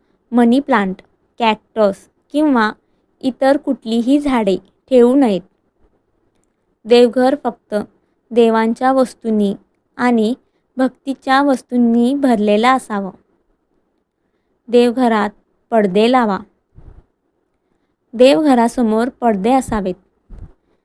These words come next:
जेणेकरून बाहेरची नजरेची ऊर्जा थेट देवघरावर पडणार नाही. पडदा म्हणजे संरक्षण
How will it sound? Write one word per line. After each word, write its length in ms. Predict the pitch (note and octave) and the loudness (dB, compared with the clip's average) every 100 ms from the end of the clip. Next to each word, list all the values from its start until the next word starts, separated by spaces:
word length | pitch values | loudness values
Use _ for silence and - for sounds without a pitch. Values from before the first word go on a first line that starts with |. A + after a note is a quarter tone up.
| _ _ G#3+ | _ _ -2
जेणेकरून 720 | A3 G#3+ G#3+ A3+ A3 G#3 G#3+ - _ _ _ _ _ - | 0 0 -2 -2 -2 -4 -6 -16 _ _ _ _ _ -4
बाहेरची 640 | A#3+ A3+ A3 G#3 - C4 | -2 0 -2 -4 -4 -2
नजरेची 720 | D4 B3+ G#3 A3 G#3+ - A#3 - - | 0 -2 -2 -4 -4 -10 -10 -10 -8
ऊर्जा 420 | A3 F#3+ A3 G#3 - _ _ _ _ | -8 -4 -4 -4 -10 _ _ _ _
थेट 280 | B3+ B3 B3+ | 2 2 0
देवघरावर 720 | A#3+ A#3 A3 A#3+ A3 G3+ A#3 | 0 0 2 -2 -2 -2 -2
पडणार 420 | - A#3 G3 G#3 | -4 -6 -4 -4
नाही. 320 | G3+ B3+ G#3+ F#3 - _ _ _ _ _ _ _ _ _ _ _ _ _ _ _ _ _ | -2 -4 -4 -12 -14 _ _ _ _ _ _ _ _ _ _ _ _ _ _ _ _ _
पडदा 400 | B3+ A#3+ G#3+ B3+ | 0 2 2 2
म्हणजे 500 | D4+ C#4 A#3+ A3+ A#3+ | 4 4 4 2 0
संरक्षण 680 | B3+ B3 G#3+ G3+ - G#3 | 0 0 0 -2 -6 -8